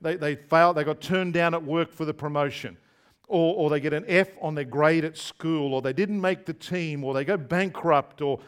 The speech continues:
whatever it is. And, and the home needs to be a place of refuge where they know, "I got a fan club at home.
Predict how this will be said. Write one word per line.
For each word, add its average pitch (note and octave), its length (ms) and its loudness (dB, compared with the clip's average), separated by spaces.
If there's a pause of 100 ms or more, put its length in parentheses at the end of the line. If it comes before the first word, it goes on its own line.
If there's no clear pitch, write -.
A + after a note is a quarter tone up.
(160)
whatever A3 400 6
it G3+ 80 2
is. F#3 380 2
And, C#3+ 140 -2 (260)
and E3 160 0
the E3 60 2
home G#3+ 340 6
needs G3+ 240 2
to F3+ 100 0
be F3 120 2
a D#3+ 40 0
place F#3 380 4
of D3+ 160 -4
refuge F#3 440 0
where D#3+ 120 -2
they D#3 80 -2
know, D#3 180 0
"I D#3+ 80 0
got E3 140 2
a D#3 40 0
fan E3+ 300 -4
club C#3+ 260 -2
at C3+ 60 -4
home. G#2+ 320 -10